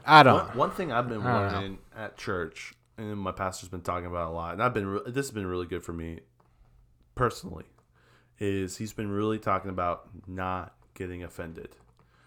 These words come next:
Speaker 2: There are gonna be things in our life that will offend you, 'cause we're doing a merge. So our church
Speaker 1: Sure.
Speaker 2: is doing a merge together.
Speaker 1: Can
Speaker 2: We
Speaker 1: I,
Speaker 2: bring two.
Speaker 1: could I butt in really quick here? I wasn't offended. I wanted to fight. That's what I felt. I wanted to,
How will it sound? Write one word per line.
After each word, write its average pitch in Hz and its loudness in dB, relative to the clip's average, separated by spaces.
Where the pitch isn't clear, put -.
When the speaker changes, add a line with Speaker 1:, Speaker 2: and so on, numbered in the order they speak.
Speaker 2:
There 101 -6
are 101 -4
gonna 95 -4
be 87 -12
things 123 -6
in 123 -4
our 113 -2
life 101 -2
that 85 -4
will 90 -6
offend 98 -8
you, 92 -8
'cause 120 -6
we're 143 4
doing 139 6
a 101 2
merge. 90 -4
So - -4
our 101 2
church - -4
Speaker 1:
Sure. 127 8
Speaker 2:
is 101 -4
doing 104 -2
a 92 -2
merge 90 -4
together. 90 -6
Speaker 1:
Can 147 4
Speaker 2:
We 117 6
Speaker 1:
I, 110 -4
Speaker 2:
bring 123 2
two. 131 -2
Speaker 1:
could 131 8
I 101 6
butt 101 0
in 98 0
really 104 -4
quick - -4
here? 113 -2
I 117 10
wasn't 139 12
offended. 92 2
I 117 6
wanted 101 6
to - -12
fight. - -2
That's 135 10
what 110 4
I 95 4
felt. 92 -4
I 127 10
wanted 110 8
to, 92 -4